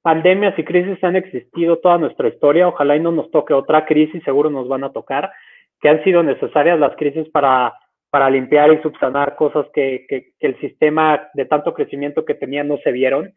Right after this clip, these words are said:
y que tienen que pasar así, que tenemos que entender que, que, que en las partes más, más bajas y oscuras de nuestra existencia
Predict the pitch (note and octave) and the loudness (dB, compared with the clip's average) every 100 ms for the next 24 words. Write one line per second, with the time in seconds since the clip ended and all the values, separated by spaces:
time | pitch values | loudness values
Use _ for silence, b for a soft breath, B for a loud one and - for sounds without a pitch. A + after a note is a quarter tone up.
0 | b b C#3+ - - - D#3 D3+ D#3 - | b b -14 -8 -8 -2 -2 0 -4 -6
1 | - C3+ C#3+ C#3 - B2+ G3+ b b b | -8 -4 -2 -2 -4 -8 -8 b b b
2 | _ - C#3+ D#3+ F3 - C#3+ C#3 C3 D3 | _ -6 -2 0 0 0 -2 -2 0 4
3 | D3+ D#3 D#3 D3+ C#3 C3+ A#2+ D3 C#3+ C3+ | 4 2 2 2 2 0 -6 -2 2 2
4 | C3 C3+ C#3+ C3+ B2+ D#3 D3+ D#3+ D3+ D3+ | 2 -2 -2 -2 -2 0 0 0 0 -2
5 | C#3+ - _ _ _ - C#3+ D3+ D#3 E3+ | -2 -8 _ _ _ 0 2 4 2 2
6 | D3+ C#3 A#2+ - _ D#3 D#3+ D#3 D3 C3 | 0 0 -2 -6 _ 2 2 2 -2 -4
7 | B2+ C3 B2+ - C3+ - - - D3+ C#3+ | -10 -8 -10 -8 -8 -8 -14 -6 -6 -4
8 | D#3+ D#3 D#3+ | -4 -4 -6